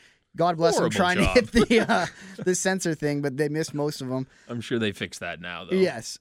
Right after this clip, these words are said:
Speaker 2: But
Speaker 1: Um, but Show, uh, I think when, during interviews like this, uh, as someone who does shoot some of these interviews,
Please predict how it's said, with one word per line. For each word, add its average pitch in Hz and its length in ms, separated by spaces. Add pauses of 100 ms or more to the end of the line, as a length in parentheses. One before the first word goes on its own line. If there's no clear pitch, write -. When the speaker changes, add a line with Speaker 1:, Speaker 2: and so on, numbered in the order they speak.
Speaker 2:
But 147 60 (220)
Speaker 1:
Um, 131 340 (560)
but 170 320
Show, 185 580
uh, 170 240
I 170 100
think 202 160
when, 196 340 (680)
during 170 280
interviews 170 420
like 135 200
this, 147 460 (100)
uh, 123 640
as 131 120
someone 151 240
who 131 100
does 131 520 (200)
shoot 226 300
some 127 200
of 113 100
these 113 180
interviews, 113 360